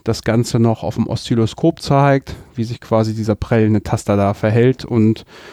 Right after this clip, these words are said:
äh, wie sich das Ganze verhält, wenn man dann entweder in Hardware dann, ja, wobei, wenn man Software verhält, ist der Taster ja nicht anders,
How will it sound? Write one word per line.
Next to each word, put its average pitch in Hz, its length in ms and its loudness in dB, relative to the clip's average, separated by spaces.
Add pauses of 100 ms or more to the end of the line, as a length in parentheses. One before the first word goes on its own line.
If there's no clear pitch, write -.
(180)
äh, 107 160 2
wie 113 120 0
sich 110 100 -4
das - 220 -8
Ganze 110 260 0
verhält, 104 540 -2
wenn 101 100 2
man 98 180 4
dann 98 280 2 (440)
entweder 104 460 0
in 101 340 2 (480)
Hardware 101 420 0
dann, 98 300 2 (340)
ja, 98 120 -6
wobei, 101 240 -4
wenn 90 80 -4
man 104 120 -4
Software - 360 -8
verhält, 92 240 -4
ist - 100 -14
der 101 80 -4
Taster - 300 -4
ja 110 100 -4
nicht 113 160 -6
anders, 127 320 2